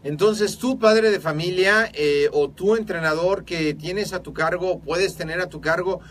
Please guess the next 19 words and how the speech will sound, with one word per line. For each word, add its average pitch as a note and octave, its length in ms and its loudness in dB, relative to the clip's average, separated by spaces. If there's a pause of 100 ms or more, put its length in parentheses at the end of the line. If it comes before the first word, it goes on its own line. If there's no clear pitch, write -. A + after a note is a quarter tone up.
(140)
o D3+ 160 2
están D#3 300 0
en G3 100 0
tu E3+ 100 -8
colonia D#3+ 880 -2 (280)
chavitos, F3+ 760 0 (320)
o C#3 160 -2
gente G#3 340 2
que D#3+ 120 -4
tiene F3 160 -4
problemas F3+ 240 -2
de E3 80 -6
obesidad, D#3+ 500 2
o D3+ 80 -4
que A#2+ 100 -10
tiene E3+ 200 -4
problemas E3 400 -6
de B2+ 100 -2
drogas, E3+ 560 0